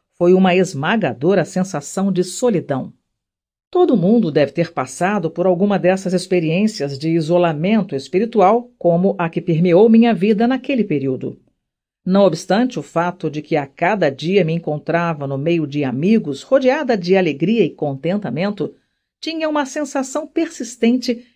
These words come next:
de que estava sozinha no mundo. Estava viúva havia cerca de três anos, vagando de país em país, em busca de paz de espírito.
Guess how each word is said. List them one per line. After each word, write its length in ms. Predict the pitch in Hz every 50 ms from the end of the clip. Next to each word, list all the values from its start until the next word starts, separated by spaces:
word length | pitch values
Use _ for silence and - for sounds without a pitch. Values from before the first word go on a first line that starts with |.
| _
de 100 | - 226
que 120 | 220 - 233
estava 480 | 208 214 - - 214 214 214 202 220
sozinha 640 | 220 220 - - 240 220 170 - - 220 262 262 233
no 100 | 190 170
mundo. 460 | 151 147 147 143 135 - - - - _ _ _ _ _ _ _ _ _ _ _ _ _ _
Estava 440 | 135 135 - - 156 151 143 156 147
viúva 480 | 139 139 147 170 233 262 220 175 156
havia 220 | 143 135 147 151 147
cerca 380 | 147 - 170 175 170 - 170
de 100 | 156 156
três 420 | 156 - _ - 170 196 196 156 147
anos, 380 | 175 208 208 - 208 - - _ _ _ _ _ _
vagando 560 | _ 151 175 170 156 190 220 240 226 165 147
de 100 | 147 190
país 360 | 190 - 254 262 311 359 330
em 100 | 269 262
país, 520 | 233 240 220 185 202 226 214 - - - _ _ _ _ _
em 140 | 190 214 202
busca 420 | 151 147 165 175 - - - 190
de 120 | 175 202 214
paz 480 | 214 - _ - 160 190 202 165 135
de 80 | 127 143
espírito. 680 | 135 - - - - 143 127 127 - - 131 113 - _